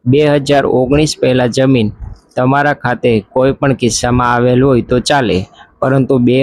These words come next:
હજાર ઓગણીસ પછી તમારા નામે આ જમીન ફક્ત અવસાનના કિસ્સામાં વારસાઈથી દાખલ થયેલ હોવી જરૂરી છે મિત્રો. હવે જાણીએ કે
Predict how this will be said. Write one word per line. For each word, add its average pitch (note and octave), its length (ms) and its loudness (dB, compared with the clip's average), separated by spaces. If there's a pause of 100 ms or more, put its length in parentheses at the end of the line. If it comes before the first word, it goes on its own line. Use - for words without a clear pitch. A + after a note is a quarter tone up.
હજાર C3 280 -2
ઓગણીસ C3+ 460 0
પછી A#2 460 -2 (440)
તમારા C3+ 420 0
નામે A#2 320 0 (320)
આ C#3+ 140 0
જમીન A#2 400 2
ફક્ત - 380 -4 (520)
અવસાનના D3 640 0
કિસ્સામાં A#2+ 580 -2
વારસાઈથી B2+ 600 -2
દાખલ A2+ 380 -2
થયેલ A2+ 280 0
હોવી A2 340 2 (440)
જરૂરી A#2+ 460 0
છે A2 160 -2
મિત્રો. G2 360 0 (840)
હવે C3 280 2
જાણીએ C#3 460 2 (320)
કે - 140 -6